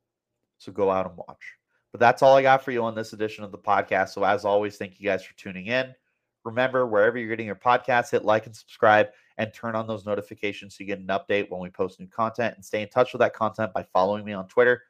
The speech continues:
You can find me at Richie Brats thirty-six, and you can find the podcast at L O underscore Sun Devils. I've got another player interview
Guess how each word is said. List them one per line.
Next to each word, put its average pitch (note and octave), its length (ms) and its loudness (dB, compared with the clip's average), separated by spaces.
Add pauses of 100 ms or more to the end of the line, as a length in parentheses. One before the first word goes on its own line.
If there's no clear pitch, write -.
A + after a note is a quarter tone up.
(240)
You G#2+ 80 -18
can A2+ 80 -10
find A#2 220 -2
me A#2+ 60 -4
at - 100 -4
Richie A2+ 220 -6
Brats A2+ 280 4
thirty-six, A2 520 0
and F#2 60 -12
you F#2 100 -18
can - 60 -20
find G2+ 180 0
the G#2+ 40 -12
podcast G2+ 500 0
at G2 100 -4
L F#2+ 220 -4
O F#2+ 160 -6
underscore F#2 380 -14
Sun A2+ 220 -10
Devils. A2+ 260 -2 (280)
I've B2 200 4
got C3+ 220 6
another C#3+ 320 0
player C3+ 380 2
interview A2 500 -4